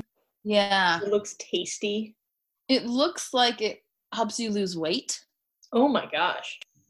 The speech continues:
Speaker 2: Absolutely.
Speaker 1: Which, I mean, in quarantine, when you're just sitting around eating fucking Swiss cake rolls, you need a cigarette <laughs> to
Speaker 2: What?
Speaker 1: balance that out. <laughs>
Speaker 2: It'll also make you wanna drink. It'll make
Speaker 1: Okay.
Speaker 2: you wanna drink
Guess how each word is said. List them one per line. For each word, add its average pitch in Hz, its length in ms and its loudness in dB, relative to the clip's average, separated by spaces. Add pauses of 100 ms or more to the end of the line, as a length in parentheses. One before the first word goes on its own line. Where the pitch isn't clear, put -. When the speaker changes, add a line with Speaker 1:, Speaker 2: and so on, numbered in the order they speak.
(100)
Speaker 2:
Absolutely. 208 640 -2
Speaker 1:
Which, - 200 -10 (480)
I 220 80 0
mean, 214 380 -2
in 208 260 0
quarantine, 214 920 2
when 196 200 -2
you're 196 120 -4
just 202 200 -2
sitting 208 160 -2
around 202 200 2
eating 190 200 -2
fucking 196 320 0
Swiss 196 220 -6
cake 226 240 -2
rolls, 160 340 0 (600)
you 247 100 6
need 285 140 8
a 247 40 6
cigarette 190 580 4 (440)
<laughs> - 340 -10 (140)
to 277 80 8
Speaker 2:
What? 190 260 2
Speaker 1:
balance 208 380 6 (140)
that 180 240 6
out. 160 300 2 (240)
<laughs> - 880 0
Speaker 2:
It'll 285 140 6
also 427 240 8
make 339 160 0
you 302 80 0
wanna 294 220 4
drink. 302 320 0 (1500)
It'll 226 200 2
make 269 140 2
Speaker 1:
Okay. 220 80 4
Speaker 2:
you 196 60 6
wanna 196 180 2
drink 196 160 -6